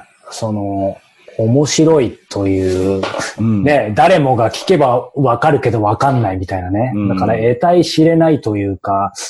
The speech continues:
Speaker 1: 抽象的なものって、これどうでしょう？実際もうずっと業界に長くいて、
Speaker 2: うんうんうん。
Speaker 1: <laughs> 僕なんかも小説家の方なんかによく聞くんですけど、やっぱり、
Speaker 2: うん。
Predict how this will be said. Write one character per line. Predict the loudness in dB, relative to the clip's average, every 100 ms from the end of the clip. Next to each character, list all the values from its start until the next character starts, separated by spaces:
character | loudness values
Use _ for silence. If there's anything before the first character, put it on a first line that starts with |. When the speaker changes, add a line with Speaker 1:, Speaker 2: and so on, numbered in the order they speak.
| -4
Speaker 1:
抽 | 0 0
象 | 0
的 | 0 0 2
な |
も | 2
の | 0
っ |
て、 | -2
こ | 0
れ | 2 2
ど | 2
う |
で | 2
し |
ょ | 0
う？ |
実 | 0 0
際 | 0 0
も | 2 2
う |
ず | 2
っ | 0
と | 0
業 | 2 0 2
界 | 2 2
に | 2
長 | 2 2 -2
く | -6
い | -12
て、 | -6 -4 -2 -2
Speaker 2:
う |
ん | -2
う | 0 -2
ん | -4
う |
ん。 | -8 -8 -6 -6
Speaker 1:
<laughs> | -10 -8 -2
僕 | 0
な |
ん | 0
か |
も | 0
小 | 0 0
説 | 0
家 | 0 0
の | 0
方 | -2 -2
な | -4
ん |
か | -6
に | -4
よ | -4
く | -4
聞 | _
く | -4
ん |
で | -4
す | -4
け |
ど、 | 0
や | 0
っ | 0 0
ぱ |
り、 | 2
Speaker 2:
う |
ん。 | 0